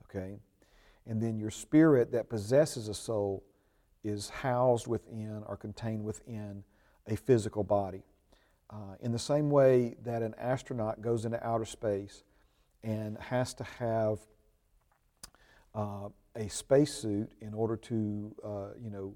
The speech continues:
exist outside of a spaceship in outer space, um, you have to have an Earth suit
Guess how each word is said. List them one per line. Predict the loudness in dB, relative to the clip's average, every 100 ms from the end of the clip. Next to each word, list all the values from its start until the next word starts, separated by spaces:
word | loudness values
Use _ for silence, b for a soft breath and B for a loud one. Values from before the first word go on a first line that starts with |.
| -12
exist | -12 -8 0 4 4 2 -6 -10
outside | -6 -4 0 0
of | 0
a | -6
spaceship | -2 -2 -2 -4 -4 -4 -10 -16
in | -14
outer | -12 -12 -12
space, | -2 4 4 4 -8 -16 b b b b _
um, | -8 -8 -10 -14 -18 _ -20 -20 _ -12
you | 0 2
have | 2 0 -2
to | -4
have | 0 0 -2
an | -4 -2
Earth | 4 4 2
suit | -8 -4 -4 -4 -10